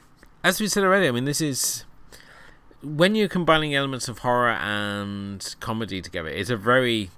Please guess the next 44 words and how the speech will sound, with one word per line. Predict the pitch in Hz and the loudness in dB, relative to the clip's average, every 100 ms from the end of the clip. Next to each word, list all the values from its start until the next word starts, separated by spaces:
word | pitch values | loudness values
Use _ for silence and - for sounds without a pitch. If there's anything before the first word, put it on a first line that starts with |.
| - - - - | -20 -20 -12 -2
difficult | 110 95 95 90 | -2 -2 -8 -8
thing | 101 90 | -8 -8
to | - | -6
do, | 98 87 | -6 -6
'cause | 85 | -8
you, | 92 98 | -8 -8
some, | - 107 - | -8 -12 -10
if | 104 | -8
you | 113 104 95 - | -6 -8 -12 -6
don't | 147 147 | -4 -4
play | 117 107 | 0 0
it | |
right, | 95 92 | 0 -4
it | - 82 | -6 -14
comes | 104 98 | -12 -10
off | 92 - | -10 -6
hokey, | 101 90 - 80 78 | -4 -4 -6 -10 -8
and | 82 80 80 78 80 - - - | -8 -10 -10 -14 -16 -18 -20 -20
especially | - 120 - | -4 -2 -2
if | 101 | -4
the | 87 | -4
humor's | 95 92 87 95 | -6 -6 -8 -8
not | 80 - - - - 95 69 | -10 -12 -20 -20 -18 -16 -14
sort | - 76 | -14 -10
of | |
misfiring | 95 - 98 82 85 | -10 -8 -6 -6 -6
and | 82 | -12
stuff. | - 85 | -10 -10
And | 95 95 | -8 -8
I | |
think | 131 120 - - - - - | -8 -10 -18 -20 -20 -20 -20
this | - 151 165 | 0 2 2
film, | - 180 156 120 | 2 2 2 0
I | 117 | -2
think, | 165 143 | -4 -4
has | 123 131 | -4 -2
the | 135 | -2
advantage | 104 113 120 120 | 0 0 0 -4
of | 104 104 | -2 -2
obviously | 104 104 | -6 -6
not | 101 107 - | -4 -4 -4
being | 101 | -6
so | 98 110 101 95 87 | -4 -4 -4 -6 -8
fu-, | - 107 | -8 -8